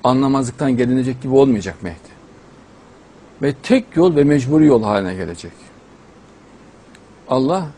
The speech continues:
harikalar meydana getirecek. Çok büyük olaylar olacak. İslam alemi çok büyük acılar, ızdıraplar içerisine girecek. Allah vermesin. Ama o kader böyle.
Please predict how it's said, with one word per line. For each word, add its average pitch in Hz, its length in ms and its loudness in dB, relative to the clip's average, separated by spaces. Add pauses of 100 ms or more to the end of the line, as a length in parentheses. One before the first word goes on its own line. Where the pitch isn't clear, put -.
(460)
harikalar 151 540 2
meydana 104 400 -2
getirecek. 85 460 -12 (1080)
Çok - 280 0
büyük 135 200 0
olaylar 110 280 2
olacak. 90 360 -6 (760)
İslam 147 380 -2
alemi 127 520 -2 (120)
çok 180 320 -6
büyük 131 200 0 (120)
acılar, 123 320 -2
ızdıraplar 117 480 -4
içerisine 110 420 -6
girecek. 87 320 -8 (100)
Allah 120 320 0
vermesin. 85 440 -14
Ama 139 180 -4
o 156 60 -6
kader 117 360 -2
böyle. 98 240 -6